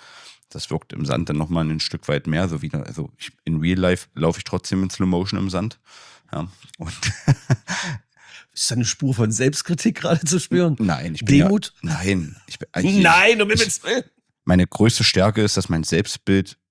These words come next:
Speaker 1: genau reflektiert ist auf mein Fremdbild. Das heißt, ich kann das beides genau gegeneinander abwägen, weiß genau, wie ich wirke und wie ich wirken möchte. Dementsprechend kann ich das sehr gut einschätzen.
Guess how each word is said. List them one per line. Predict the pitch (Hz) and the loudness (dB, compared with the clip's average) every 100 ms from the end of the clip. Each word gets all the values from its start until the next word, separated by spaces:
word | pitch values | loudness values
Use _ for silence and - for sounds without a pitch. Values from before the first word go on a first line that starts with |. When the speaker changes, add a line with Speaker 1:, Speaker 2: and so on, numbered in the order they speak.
| _ | _
Speaker 1:
genau | - 82 82 98 | -2 0 2 2
reflektiert | 98 - 85 - 92 | 0 -2 -6 -4 -4
ist | 95 | -4
auf | - - | -6 -8
mein | 78 | -8
Fremdbild. | - - 85 85 - 73 | -8 -6 -6 -6 -6 -6
Das | 73 - | -8 -10
heißt, | 82 | -10
ich | - | -10
kann | - 78 | -6 -6
das | - | -4
beides | - 85 87 | -2 -2 -2
genau | - 78 76 90 | -6 -4 -2 -4
gegeneinander | 85 85 82 80 82 - | -2 -2 -2 -4 -6 -8
abwägen, | - - 85 117 73 | -8 -4 -4 -4 -6
weiß | 82 | -8
genau, | - 80 80 82 | -4 -4 -2 -4
wie | 90 | -2
ich | 101 - | -4 -2
wirke | 85 90 - 90 87 | -2 -2 -2 -2 -2
und | - 76 | -6 -8
wie | 82 | -8
ich | 80 | -6
wirken | 82 78 69 | -8 -6 -6
möchte. | 73 - 73 | -6 -6 -8
Dementsprechend | 69 78 - 80 82 82 | -6 -6 -6 -8 -6 -6
kann | - - | -6 -10
ich | - | -8
das | 76 | -6
sehr | - | -6
gut | 82 - | -6 -6
einschätzen. | 87 101 104 - 117 | -6 -2 -2 -2 -6